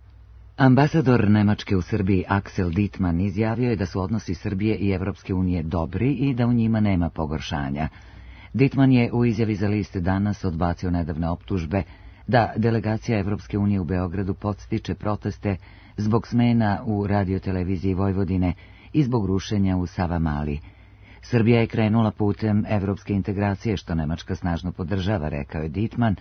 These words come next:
i poručio da Srbija, kako bi ostvarila cilj, mora da nastavi s ekonomskim reformama i demokratskim preobražajem. Dittmann je istakao da je Nemačka za što hitnije otvaranje pregovaračkih poglavlja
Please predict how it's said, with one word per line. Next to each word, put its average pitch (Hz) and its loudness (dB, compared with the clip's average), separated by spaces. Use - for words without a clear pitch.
i 156 4
poručio 113 2
da 95 0
Srbija, 110 0
kako 87 -6
bi 78 -4
ostvarila 87 -4
cilj, 104 -2
mora 131 4
da 104 0
nastavi 98 0
s - -10
ekonomskim 85 -2
reformama 95 0
i 98 0
demokratskim 92 -2
preobražajem. 71 -4
Dittmann 123 2
je 117 2
istakao 113 -2
da 101 0
je 90 0
Nemačka 95 -2
za 95 -2
što - -8
hitnije 107 -2
otvaranje 82 -2
pregovaračkih 76 -6
poglavlja 92 -2